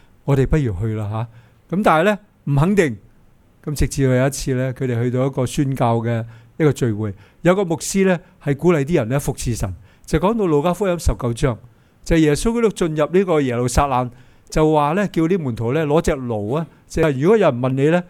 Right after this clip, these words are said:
你就話主要用佢。咁 An--，Anita、Andy 呢，就彼此對望，哇，咁犀利！咁因為呢，Andy 嘅中文名呢，叫毛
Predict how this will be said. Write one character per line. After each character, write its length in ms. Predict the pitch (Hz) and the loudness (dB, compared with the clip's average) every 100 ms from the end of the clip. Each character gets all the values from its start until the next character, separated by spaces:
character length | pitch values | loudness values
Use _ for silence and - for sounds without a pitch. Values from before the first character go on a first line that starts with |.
| - _ | -14 _
你 100 | - | -4
就 120 | 135 131 | 0 0
話 240 | 120 120 | 0 -2
主 160 | - 147 | -6 0
要 200 | 196 185 | 2 2
用 220 | 143 131 | 2 0
佢。 240 | 131 127 139 - - _ _ _ _ - | 2 2 0 -8 -20 _ _ _ _ -6
咁 140 | 165 185 | -4 0
An--，Anita、 1040 | 156 175 170 165 143 147 180 147 117 110 127 - _ - | 0 0 -2 -4 -2 0 0 2 0 -2 -8 -18 _ -2
Andy 340 | 175 170 120 | 0 2 0
呢， 120 | 139 | 0
就 120 | 139 123 | 0 -2
彼 260 | 110 147 196 | 0 2 4
此 160 | 196 | 4
對 180 | 175 135 | 4 2
望， 220 | 120 107 92 - _ _ _ - | 2 -2 -6 -16 _ _ _ -2
哇， 340 | 120 90 - - _ _ - | 0 0 -6 -16 _ _ -10
咁 180 | 127 120 | -2 2
犀 80 | 151 | 2
利！ 320 | 139 120 143 - _ _ _ _ | 2 -2 -4 -10 _ _ _ _
咁 120 | - 185 | -4 0
因 160 | 208 | 2
為 160 | 160 143 | 2 2
呢， 120 | 165 | 2
Andy 360 | - 180 139 120 | 2 2 2 0
嘅 60 | |
中 200 | 127 175 | 2 0
文 80 | 143 | 0
名 240 | 107 110 127 | -2 -2 0
呢， 120 | 135 | 0
叫 180 | 131 113 | 0 -2
毛 220 | 110 | -2